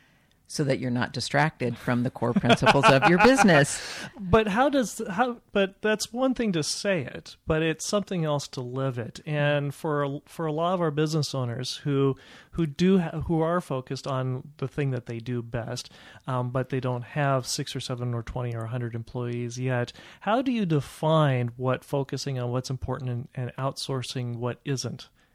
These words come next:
Speaker 2: How do you, how do you de-, determine which is which?
Speaker 1: Going back to your mission, vision, and values,
Speaker 2: Mm.
Speaker 1: what is the mission of your business?
Speaker 2: Mm.
Speaker 1: So anything that, that is aside from that, the accounting, the finance,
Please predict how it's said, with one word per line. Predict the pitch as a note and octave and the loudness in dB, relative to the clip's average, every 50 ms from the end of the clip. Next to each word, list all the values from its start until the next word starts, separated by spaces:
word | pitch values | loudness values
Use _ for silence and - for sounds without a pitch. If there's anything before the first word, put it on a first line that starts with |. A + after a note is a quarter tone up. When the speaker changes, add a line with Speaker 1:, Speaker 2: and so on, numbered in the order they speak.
| _ _ _ | _ _ _
Speaker 2:
How | - - F#3+ | -8 -6 -4
do | F#3+ G3 | -2 0
you, | F#3 E3+ D#3 D#3+ - | 0 -2 -2 -4 -10
how | - - G#3 G#3+ | -4 -2 -2 0
do | G#3 | 0
you | G3+ F#3 F3 | 0 -2 -2
de-, | C#3+ C#3 D#3+ D3+ D3 - - _ _ _ | -2 -2 -4 -4 -4 -6 -16 _ _ _
determine | - D#3+ D3+ - - D#3 D#3 C#3+ C3+ B2 B2 | -4 -4 -4 -2 -2 -2 0 0 -2 -2 -2
which | B2 B2+ - - | -4 -4 -4 -6
is | A#2+ A2 - | -10 -8 -8
which? | B2 A2 - - - - _ _ _ _ _ D#3 | -10 -10 -10 -12 -16 -20 _ _ _ _ _ -6
Speaker 1:
Going | D3+ A3 G#3+ G#3 G3+ | -4 -2 0 0 0
back | F#3 F3 E3 E3 E3+ - - | 2 2 0 0 0 -4 -6
to | - E3+ | -6 -4
your | D#3 D3 C#3+ C#3 | -2 -2 -2 -2
mission, | C#3 C3+ - - D#3 D#3+ D#3+ D#3 - - D#3 D3 | -2 -4 -4 -2 -2 0 0 -2 -2 -2 -4 -2
vision, | B2+ C#3+ C#3 C3 D3 C#3+ | 0 -2 -2 -2 -4 -4
and | C3+ C3 B2 | -4 -4 -2
values, | B2 A#2 A#2 A#2 A#2 A#2 A#2 B2 B2+ C#3 - - - - - - - _ | -2 -2 -2 -2 -4 -4 -4 -6 -6 -8 -12 -14 -16 -16 -20 -20 -10 _
Speaker 2:
Mm. | C3+ C3 B2+ A#2+ A2+ | -2 -2 -2 -2 -4
Speaker 1:
what | C#3 C#3 D3+ E3+ F3 | -2 -2 -2 0 0
is | F#3+ F3 D#3 | 0 -2 -2
the | - D#3+ | -2 -2
mission | D3+ D3 C#3+ C3+ - - C3 | 0 0 -2 -2 -4 -6 -4
of | B2 A#2+ | -4 -4
your | A#2+ | -4
business? | A#2 A#2+ A2 G2 G#2 G#2+ - - - - - - _ _ | -4 -4 -4 -4 -4 -6 -6 -8 -10 -14 -20 -20 _ _
Speaker 2:
Mm. | - C3 B2+ B2 A#2 A#2 A#2 - _ _ _ _ | -2 0 0 0 -2 -4 -8 -12 _ _ _ _
Speaker 1:
So | - - G3 | -6 -4 -4
anything | - - G#3 A#3+ B3 A3 - G3+ F#3 F3 E3 | 0 0 2 2 2 0 0 -2 -2 -2 -2
that, | D3+ C#3 - - _ _ _ _ _ | -2 -4 -4 -8 _ _ _ _ _
that | C#3 C3 A#2 - _ _ _ _ _ _ _ | 0 0 0 -2 _ _ _ _ _ _ _
is | C3 B2+ - | -6 -4 -4
aside | B2+ - - - C3+ C3+ C3+ C#3 C3 | -6 -8 -4 -2 0 0 0 0 -2
from | - - B2+ | -4 -4 -2
that, | A#2+ A2 - - - _ _ _ _ _ _ | -2 -2 -4 -8 -10 _ _ _ _ _ _
the | - - - C#3 D#3+ D#3+ | -20 -20 -14 -10 -8 -8
accounting, | D3+ D3 _ - - E3 D3+ C#3+ C3+ C3+ C3 - A2+ G#2 - A2 | -8 -10 _ -10 -8 -6 -4 -4 -4 -4 -4 -6 -8 -8 -6 -8
the | A2 B2 | -8 -10
finance, | - - - E3 C#3+ C3+ C3 B2+ A#2+ G#2 A#2+ - - - - - - | -10 -10 -12 -8 -8 -6 -4 -4 -4 -4 -6 -6 -8 -10 -12 -14 -16